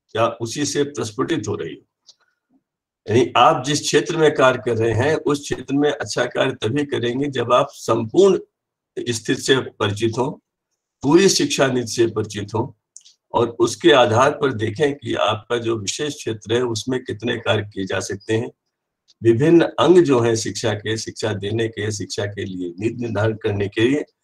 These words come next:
उन सब का उपयोग कैसे हो सकता है। आप सब लोग इस क्षेत्र के विशेषज्ञ हैं,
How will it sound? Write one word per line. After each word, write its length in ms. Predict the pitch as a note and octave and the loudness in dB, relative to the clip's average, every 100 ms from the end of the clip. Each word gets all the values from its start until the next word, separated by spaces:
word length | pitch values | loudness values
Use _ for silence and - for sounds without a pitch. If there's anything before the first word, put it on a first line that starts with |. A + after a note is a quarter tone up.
| _ _ _ - | _ _ _ 4
उन 160 | E3 | 8
सब 240 | E3+ B2+ A2+ | 8 6 4
का 140 | D3+ | 4
उपयोग 480 | C#3+ A2+ A2 C#3 C#3+ | 4 0 2 0 0
कैसे 260 | G#2+ G2+ A#2+ | -4 0 0
हो 180 | A2 | -2
सकता 360 | F#2+ - - F2+ | -10 -12 -8 -4
है। 280 | A2 A2 - _ _ _ - _ _ _ _ _ _ C3 | 0 -2 -4 _ _ _ -20 _ _ _ _ _ _ 4
आप 180 | D3 | 4
सब 240 | D#3 - C3 | 4 0 2
लोग 280 | C#3 D3 D3 | 2 0 -2
इस 100 | - | -2
क्षेत्र 280 | B2+ B2 - | -2 -2 0
के 120 | C3 | 0
विशेषज्ञ 540 | A2+ A#2 A2 A2 G#2 | 0 -4 -4 -4 -4
हैं, 220 | A#2 C3+ | -4 -6